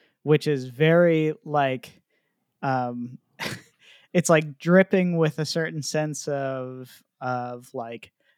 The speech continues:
allegory, and, you know, there are these, like, political things that are happening in the world, and, you know, there's all these, ev-, uh,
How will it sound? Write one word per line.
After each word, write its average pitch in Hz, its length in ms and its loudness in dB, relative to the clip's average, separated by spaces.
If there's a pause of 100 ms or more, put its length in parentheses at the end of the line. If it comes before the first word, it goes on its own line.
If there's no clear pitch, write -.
(120)
allegory, 156 1080 6
and, 131 420 -4
you 147 140 -6
know, 131 140 -2
there 131 220 -6
are 131 40 -8
these, 127 440 -8
like, 120 220 -8
political 180 460 4
things 175 360 -2
that 160 120 -2
are 151 80 0
happening 156 460 -4
in 147 80 -6
the 151 80 -8
world, 147 520 -2
and, 127 240 -8 (340)
you 151 100 0
know, 147 120 2
there's 143 240 0
all 160 160 2
these, 151 400 -2 (100)
ev-, 214 160 0
uh, 185 120 -6